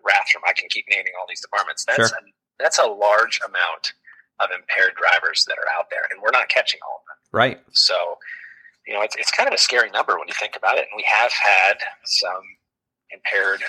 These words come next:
Speaker 1: driving related fatality crashes this year. Our main goal is target zero. We want zero fatality crashes or zero, zero impaired driving related crashes throughout the entire state.
Speaker 2: Right.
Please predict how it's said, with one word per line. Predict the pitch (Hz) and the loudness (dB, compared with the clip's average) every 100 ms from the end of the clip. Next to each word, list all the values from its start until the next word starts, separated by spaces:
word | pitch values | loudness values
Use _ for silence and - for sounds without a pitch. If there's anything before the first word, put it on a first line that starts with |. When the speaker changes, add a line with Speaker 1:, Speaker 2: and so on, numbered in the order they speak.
| 90 | -6
Speaker 1:
driving | - 92 92 92 98 - | 0 0 2 0 -2 -6
related | 101 92 87 - - | -4 0 0 0 -8
fatality | - 95 - 98 - | -4 -2 2 0 0
crashes | - - - - | -2 0 0 -4
this | - - | -2 -2
year. | - - - _ - _ | -2 -10 -14 _ -20 _
Our | 117 | 0
main | 147 139 | 2 0
goal | 127 131 120 | 4 4 4
is | - - - _ _ _ - | 2 -2 -14 _ _ _ 0
target | 123 117 110 | 2 2 0
zero. | 101 82 85 - _ | -2 -4 -10 -14 _
We | 107 | -12
want | 107 104 - _ _ - | -6 -8 -8 _ _ -2
zero | - 107 110 | 0 0 -2
fatality | 117 107 98 98 117 | -2 -2 0 0 0
crashes | 95 - - - - - _ _ _ | -4 -4 -4 -6 -10 -14 _ _ _
or | 101 | -2
zero, | - 107 104 101 - | 0 2 0 -2 -2
zero | - 117 110 92 92 - _ - | 2 4 4 2 0 -6 _ -16
impaired | 98 - 107 92 _ | -8 0 0 0 _
driving | - 104 104 | 2 2 2
related | 78 78 - - | -8 -10 -10 -6
crashes | - - - - | -2 0 2 0
throughout | - - - - | 0 -2 -2 -4
the | |
entire | - - - | -6 -2 0
state. | - - - - _ | 0 -2 -4 -8 _
Speaker 2:
Right. | 104 98 | 0 0